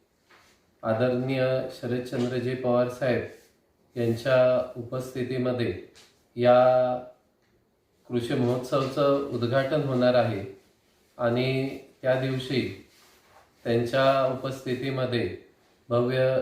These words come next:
शेतकरी मेळाव्याचंही आयोजन करण्यात आलेलं आहे.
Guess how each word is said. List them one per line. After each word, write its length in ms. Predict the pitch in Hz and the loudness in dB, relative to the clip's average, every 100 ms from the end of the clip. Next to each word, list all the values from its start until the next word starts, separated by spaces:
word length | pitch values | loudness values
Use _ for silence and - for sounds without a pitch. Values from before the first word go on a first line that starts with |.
| - | -4
शेतकरी 500 | - 117 - 139 135 | -8 -8 -6 -6 -4
मेळाव्याचंही 720 | 127 123 127 127 127 143 151 | 2 4 4 2 -2 -4 0
आयोजन 480 | 135 123 120 127 123 | 2 2 0 -2 -4
करण्यात 440 | 127 117 120 117 | -4 -2 -2 0
आलेलं 320 | 113 107 107 | 0 0 -2
आहे. 300 | 113 98 92 | 0 0 -2